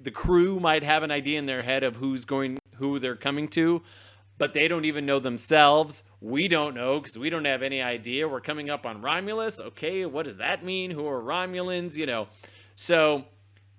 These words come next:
it's really cool the way they start just building it right off the bat. Like, "Oh my gosh, oh my gosh," you know. And there are a few releases along the way as the tension b-, mounts. You know, you can't keep everybody tense for an entire, you know, hour episode.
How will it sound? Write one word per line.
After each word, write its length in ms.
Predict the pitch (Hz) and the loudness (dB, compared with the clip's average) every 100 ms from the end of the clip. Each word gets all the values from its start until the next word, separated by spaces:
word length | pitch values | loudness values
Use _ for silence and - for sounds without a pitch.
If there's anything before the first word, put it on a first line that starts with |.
| - | -8
it's 200 | 139 - | -6 -6
really 500 | 135 165 170 160 139 | -8 -4 0 0 0
cool 400 | - 165 151 120 | -4 -2 0 -2
the 100 | 104 | -2
way 280 | 113 123 120 | 0 2 2
they 120 | 117 | 0
start 320 | 117 - 123 113 | -4 -4 -4 -6
just 260 | 123 110 | -12 -8
building 380 | 120 127 123 110 | -2 -2 -2 -6
it 160 | 107 95 | -6 -2
right 240 | 113 120 | 2 4
off 240 | 117 117 | 2 0
the 80 | 110 | -4
bat. 380 | 92 104 92 - | -4 -2 -2 -4
Like, 220 | 92 87 | -8 -8
"Oh 80 | 104 | -8
my 120 | 101 | -6
gosh, 300 | 92 87 82 | -6 -8 -10
oh 100 | 107 | -10
my 140 | 107 95 | -8 -8
gosh," 320 | 95 85 - | -8 -10 -10
you 80 | 110 | -6
know. 240 | 110 104 - - - | -6 -6 -10 -20 -14
And 140 | 123 | -6
there 160 | 139 139 | -2 -2
are 80 | 127 | -2
a 60 | |
few 320 | - 175 208 | -6 -8 -4
releases 600 | 196 151 143 160 - 165 135 | -4 -4 -6 -8 -6 -6 -6
along 360 | 131 135 139 | -4 -4 -4
the 80 | 123 | -4
way 340 | 113 131 170 | -2 -2 -2
as 140 | 147 113 | -4 -6
the 100 | 120 | -10
tension 440 | - 135 135 123 | -10 -10 -10 -12
b-, 100 | 113 110 - | -12 -14 -8
mounts. 340 | 123 131 151 139 | -4 -4 -6 -10
You 80 | 113 | -12
know, 80 | |
you 200 | 98 101 | -12 -12
can't 220 | 104 123 107 | -12 -10 -10
keep 200 | 113 113 | -10 -10
everybody 400 | 107 101 104 101 | -10 -10 -10 -10
tense 340 | 127 113 98 | -12 -12 -12
for 100 | - | -14
an 60 | 107 | -12
entire, 380 | 101 110 101 95 | -10 -8 -6 -8
you 160 | 104 | -10
know, 180 | 92 90 - _ - | -10 -12 -18 _ -6
hour 300 | 131 117 123 | -4 -4 -4
episode. 500 | 143 120 - 95 | -6 -8 -8 -8